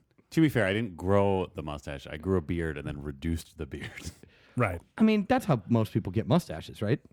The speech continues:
Speaker 2: I mean, that's really the only intelligent way to do it.
Speaker 1: It is. I mean, it's, you're setting yourself for a lot of
Speaker 3: It's
Speaker 1: grief.
Speaker 3: addition by, it's addition by subtraction.
Speaker 1: Yes.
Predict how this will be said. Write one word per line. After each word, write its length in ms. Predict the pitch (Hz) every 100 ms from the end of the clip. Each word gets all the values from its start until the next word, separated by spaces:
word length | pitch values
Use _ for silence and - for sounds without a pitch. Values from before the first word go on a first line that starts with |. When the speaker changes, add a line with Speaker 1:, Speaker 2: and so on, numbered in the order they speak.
| -
Speaker 2:
I 40 | 127
mean, 140 | 127
that's 160 | 131 120
really 400 | 143 160 139 113
the 160 | 104
only 360 | 101 123 113 101
intelligent 520 | 95 - 107 95 92
way 140 | 95 85
to 100 | 82
do 80 |
it. 80 | 87
Speaker 1:
It 100 | 135
is. 300 | 120 69 71
I 80 | 95
mean, 160 | 95 95
it's, 380 | 95 - - _ -
you're 380 | - 78 107 101
setting 220 | - 135
yourself 320 | 101 - 95 -
for 100 | 87
a 60 |
lot 240 | 85 87 82
of 60 |
Speaker 3:
It's 100 | 180
Speaker 1:
grief. 120 | 196
Speaker 3:
addition 260 | 214 - 220
by, 200 | 196 190 143 -
it's 160 | 180 156
addition 380 | 147 214 - 196
by 160 | 175
subtraction. 580 | 165 123 - 123 - -
Speaker 1:
Yes. 380 | 87 - - -